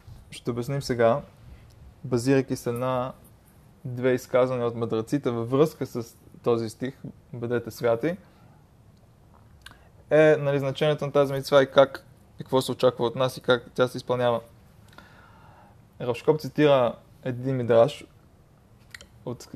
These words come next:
от Вайкра Раба, който казва следното. Върху това изречение, ам, „Щ-, ще бъдете святи“. Мидраша казва, „Може ли наистина да бъде като мен?“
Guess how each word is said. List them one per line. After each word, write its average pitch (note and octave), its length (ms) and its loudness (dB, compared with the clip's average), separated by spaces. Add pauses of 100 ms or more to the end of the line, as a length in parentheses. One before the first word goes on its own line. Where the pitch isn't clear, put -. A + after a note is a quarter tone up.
(120)
от A#2+ 160 -4
Вайкра A#2 360 2
Раба, A#2 260 2
който C3 260 -6
казва C3+ 220 2
следното. B2+ 480 -2 (2500)
Върху C#3 300 6
това B2 240 2
изречение, A#2+ 680 -2 (800)
ам, A2 640 -2 (580)
„Щ-, - 280 -18
ще - 180 -10
бъдете A#2+ 280 2
святи“. C#3 360 0 (2750)
Мидраша C#3 380 4
казва, C3+ 560 8
„Може C3+ 340 4
ли C3 60 0
наистина B2+ 440 -2
да A#2 100 2
бъде A#2 420 0
като - 240 -8
мен?“ A2 320 -4